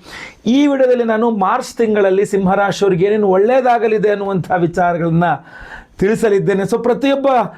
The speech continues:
ಸಿಂಹ ರಾಶಿಯವರು ಈ ವಿಡಿಯೋ ರೀಚ್ ಆಗಬೇಕು. ಅದರಿಂದ ನೀವು ಈ ವಿಡಿಯೋನ ಸಂಪೂರ್ಣವಾಗಿ ನೋಡಿ, ಎಂಡ್ ತನಕ ನೋಡಿ, ಹಾಗೂ WhatsApp, Facebook, Messenger, Telegram ಎಲ್ಲ ಕಡೆ ಸಾಮಾಜಿಕ ಜಾಲತಾಣಗಳಲ್ಲಿ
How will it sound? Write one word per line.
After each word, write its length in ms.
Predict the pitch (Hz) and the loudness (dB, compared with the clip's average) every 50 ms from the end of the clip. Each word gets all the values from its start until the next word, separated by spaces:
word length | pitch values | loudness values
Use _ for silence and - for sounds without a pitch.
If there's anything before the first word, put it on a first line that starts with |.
| - - - - | -20 -12 -6 -2
ಸಿಂಹ 220 | 233 226 240 226 | 0 0 2 2
ರಾಶಿಯವರು 400 | - 220 220 190 - 226 202 202 | 2 0 0 0 0 0 0 2
ಈ 20 | |
ವಿಡಿಯೋ 260 | 196 190 196 196 180 170 | 2 2 2 0 0 0
ರೀಚ್ 280 | 190 226 247 240 240 | 0 0 0 0 0
ಆಗಬೇಕು. 460 | 226 202 180 170 175 175 175 175 185 | 0 0 0 0 0 0 0 0 0
ಅದರಿಂದ 360 | 170 139 156 165 185 190 208 208 185 - - - - - - - | 0 0 0 0 0 0 0 0 -2 -2 -4 -10 -18 -18 -6 -2
ನೀವು 360 | 165 180 220 254 262 262 254 - | 0 0 2 2 2 0 0 0
ಈ 160 | 220 226 220 | 0 0 0
ವಿಡಿಯೋನ 280 | 220 226 226 233 214 226 | 2 2 2 2 2 0
ಸಂಪೂರ್ಣವಾಗಿ 880 | 226 - 190 180 170 180 196 202 214 220 214 220 214 214 214 196 175 208 | 0 0 -2 -2 0 0 2 2 2 2 2 2 2 0 0 0 0 0
ನೋಡಿ, 400 | 202 208 208 202 220 226 226 - - _ _ _ _ _ _ _ _ _ _ _ - _ - | 2 2 2 2 0 -2 -4 -6 -12 _ _ _ _ _ _ _ _ _ _ _ -14 _ -4
ಎಂಡ್ 220 | 123 151 180 175 | -2 0 2 2
ತನಕ 260 | 175 196 190 190 185 196 | 2 0 0 0 0 0
ನೋಡಿ, 420 | 185 185 185 180 175 190 190 - - | 0 0 0 0 0 0 -2 -2 -6
ಹಾಗೂ 600 | - - 151 165 196 190 165 175 175 190 - - - - - - - | -6 -2 -2 0 0 2 2 0 0 0 -2 -8 -18 -20 -14 -6 -2
WhatsApp, 360 | 143 175 196 190 - 233 220 226 - 208 | -2 -2 -2 0 -2 -2 -2 0 0 0
Facebook, 380 | 202 196 202 185 214 208 170 185 | 0 0 0 -4 -4 -2 -2 -2
Messenger, 420 | 160 170 202 202 185 208 202 202 | -2 0 0 0 0 0 0 0
Telegram 460 | 208 185 180 180 151 185 214 214 208 226 | 0 0 0 0 0 0 0 0 0 0
ಎಲ್ಲ 180 | 254 262 240 | 0 2 0
ಕಡೆ 380 | - - 156 123 101 - - - _ _ _ _ _ _ _ _ - - - - - | 0 0 -2 -2 -4 -6 -10 -20 _ _ _ _ _ _ _ _ -20 -20 -18 -10 -6
ಸಾಮಾಜಿಕ 500 | - 127 131 160 208 220 233 196 214 220 | -4 -4 -2 0 0 0 0 0 0 0
ಜಾಲತಾಣಗಳಲ್ಲಿ 920 | 208 175 202 196 196 190 190 185 185 185 185 185 180 180 185 202 226 220 | 0 0 0 0 0 0 0 0 0 0 0 0 2 2 2 0 0 -2